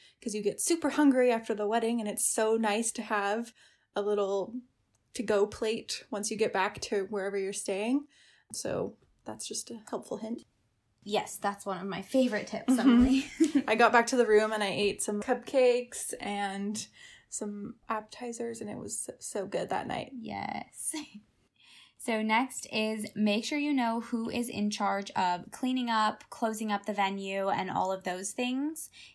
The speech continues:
Speaker 2: It should not be you.
Speaker 1: Right. You're leaving before that, remember?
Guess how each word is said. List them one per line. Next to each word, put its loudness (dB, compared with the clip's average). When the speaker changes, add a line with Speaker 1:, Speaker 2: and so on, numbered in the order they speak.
Speaker 2:
It -2
should -6
not -2
be -2
you. -2
Speaker 1:
Right. -4
You're -2
leaving -2
before 0
that, -2
remember? -8